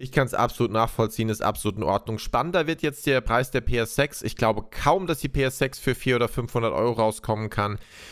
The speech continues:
Ich rechne tatsächlich mittlerweile damit, dass die niemals unter sechshundert Euro kostet. Also eher wieder mehr wie damals die P S drei. Das hatten wir schon, für alle Leute, die es vergessen haben.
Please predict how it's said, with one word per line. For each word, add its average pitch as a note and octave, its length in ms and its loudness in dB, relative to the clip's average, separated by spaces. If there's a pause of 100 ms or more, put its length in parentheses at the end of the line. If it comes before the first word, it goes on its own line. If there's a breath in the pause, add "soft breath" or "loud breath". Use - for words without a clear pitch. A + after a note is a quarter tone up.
(120)
Ich - 220 -6
rechne A#2+ 340 0
tatsächlich A2 500 0
mittlerweile G2+ 560 2
damit, G2 380 -2
dass - 240 -6
die F#2+ 260 -2
niemals B2 960 0
unter G#2 300 0
sechshundert E2 560 -2
Euro C#2+ 240 -4
kostet. - 460 -6
Also F2+ 180 -2
eher A#2 380 2
wieder G#2+ 240 0
mehr G#2 340 0
wie G2 80 -2
damals G2+ 400 -2
die G2+ 80 -4
P F#2 160 -2
S F2 200 -4
drei. C#3 440 2
Das - 200 -4
hatten C#3 260 -2
wir D3 100 2
schon, D3+ 400 -2
für - 160 -2
alle A2+ 160 2
Leute, A2+ 300 0
die B2+ 100 -8
es G#2+ 80 -8
vergessen B2+ 480 -2
haben. D#3 280 0